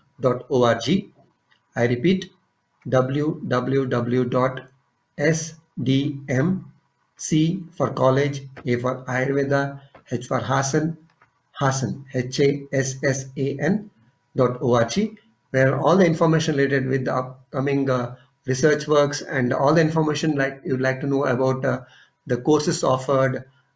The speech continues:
and all the information about the hospital facilities, all the information that you, uh, all the upcoming events,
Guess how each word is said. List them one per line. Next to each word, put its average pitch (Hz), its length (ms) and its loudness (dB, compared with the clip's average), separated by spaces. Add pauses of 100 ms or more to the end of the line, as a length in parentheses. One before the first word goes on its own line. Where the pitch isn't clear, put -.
(120)
and 131 140 -6
all 143 200 4
the 160 80 6
information 147 880 -2 (100)
about 131 300 -2
the 120 80 -4
hospital 135 440 -2
facilities, 127 760 -4 (540)
all 143 220 2
the 151 140 4
information 139 500 -2
that 131 180 -4
you, 131 380 -4
uh, - 200 -12 (100)
all 147 220 -2
the 135 340 2 (300)
upcoming 147 460 0
events, 139 480 2